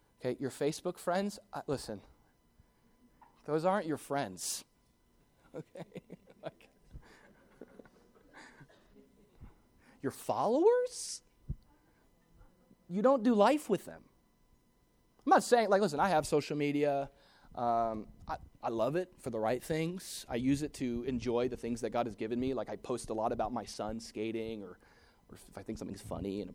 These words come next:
sometimes inappropriate, I'll post it. I shouldn't, but, um, but that's funny. Um, or, y-, you know, um,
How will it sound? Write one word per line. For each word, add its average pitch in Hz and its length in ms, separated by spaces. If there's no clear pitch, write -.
sometimes 92 300
inappropriate, 107 440
I'll 123 80
post - 360
it. 131 200
I 107 80
shouldn't, 123 300
but, 127 120
um, 113 260
but - 100
that's - 160
funny. 139 220
Um, 131 320
or, 135 240
y-, 170 160
you 196 120
know, 170 360
um, 143 440